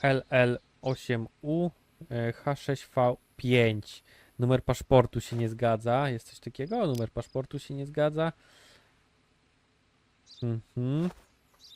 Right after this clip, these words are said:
Dwudziesty siódmy lipiec, to okej, tu jest dwudziesty drugi kwiecień, data ważności się nie zgadza.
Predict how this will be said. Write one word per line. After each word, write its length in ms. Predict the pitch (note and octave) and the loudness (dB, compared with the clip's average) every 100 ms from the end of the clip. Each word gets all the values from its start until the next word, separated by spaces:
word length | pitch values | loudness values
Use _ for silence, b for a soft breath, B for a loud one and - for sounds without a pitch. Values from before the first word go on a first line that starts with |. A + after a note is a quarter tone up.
| _ _ _ _ _ _ _ _ - - - | _ _ _ _ _ _ _ _ -20 -20 -12
Dwudziesty 400 | A#2+ C3 - C3+ | -6 -6 -6 -8
siódmy 340 | - B2+ A#2+ | -6 -2 -2
lipiec, 640 | A#2 B2 B2 C3 C3+ - | 0 -2 0 2 2 -2
to 160 | - A#2+ | 0 0
okej, 540 | A2+ _ C3+ C3+ C3+ | 0 _ 2 4 2
tu 280 | C3+ - A#2+ | 0 -2 0
jest 260 | A#2+ A#2 - | 0 -2 -6
dwudziesty 480 | - A#2+ - - A#2+ | -6 -6 -4 -4 -2
drugi 520 | A2+ C3 C3 A#2 B2+ | 2 6 6 4 -4
kwiecień, 640 | - - D3 C#3 - A#2 | -4 4 6 6 4 0
data 300 | A#2+ C3 C#3 | 2 4 2
ważności 500 | C#3 C#3 D#3 D3+ - | 2 2 0 -2 -4
się 140 | - A2 | -6 -4
nie 140 | G#2+ | -4
zgadza. 440 | G2+ A2 G2 G2 | -2 0 0 -4